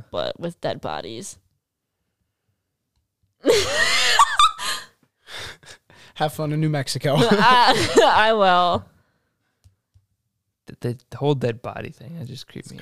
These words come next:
Speaker 3: out.
Speaker 2: crazy.
Speaker 3: It's
Speaker 1: No,
Speaker 3: crazy.
Speaker 1: but
Speaker 2: I
Speaker 1: think
Speaker 2: couldn't
Speaker 1: about
Speaker 2: do
Speaker 1: it. If
Speaker 2: I'm
Speaker 1: you
Speaker 2: watching How to Get Away with Murder right now, and when the, like, bloody scenes show up, I'm just like, "Oh."
Speaker 1: No, by the t-, okay, it depends, but by the time you get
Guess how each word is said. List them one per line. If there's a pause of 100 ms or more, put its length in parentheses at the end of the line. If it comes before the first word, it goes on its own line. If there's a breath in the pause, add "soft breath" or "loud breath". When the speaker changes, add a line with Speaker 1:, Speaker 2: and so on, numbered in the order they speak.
Speaker 3:
out.
Speaker 2:
crazy.
Speaker 3:
It's
Speaker 1:
No,
Speaker 3:
crazy.
Speaker 1:
but
Speaker 2:
I
Speaker 1:
think
Speaker 2:
couldn't
Speaker 1:
about
Speaker 2:
do
Speaker 1:
it. (280)
If
Speaker 2:
I'm
Speaker 1:
you
Speaker 2:
watching
How
to
Get
Away
with
Murder
right
now,
and
when
the, (140)
like,
bloody
scenes
show
up,
I'm
just
like,
"Oh."
Speaker 1:
No, (120)
by
the
t-,
okay,
it
depends,
but
by
the
time
you
get